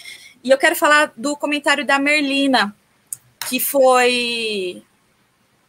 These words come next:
muito tocante. E eu acho que faltou a gente dizer isso, que a revalidação do diploma não é só o ingresso ao mercado de trabalho formal,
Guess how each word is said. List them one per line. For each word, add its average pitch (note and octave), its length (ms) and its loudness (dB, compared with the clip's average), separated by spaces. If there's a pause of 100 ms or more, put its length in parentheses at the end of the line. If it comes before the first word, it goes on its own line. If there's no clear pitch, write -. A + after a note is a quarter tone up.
(160)
muito C#4 240 -4
tocante. D#4+ 800 0 (1120)
E A#3 200 -4
eu B3+ 240 4
acho C4 260 2
que C4+ 360 -2
faltou C4 280 -4
a C#4 60 0
gente C4+ 240 -4
dizer A#3+ 280 0
isso, G#3 360 -2
que B3+ 100 -4
a - 20 0
revalidação B3 720 0
do A3 80 -8
diploma A#3 640 0
não B3 160 -2
é C4+ 80 0
só C4 240 0
o B3+ 60 -4
ingresso A3 580 0
ao G#3+ 60 -6
mercado G#3 380 -2
de - 140 -6
trabalho G3 380 -2
formal, F3+ 600 -2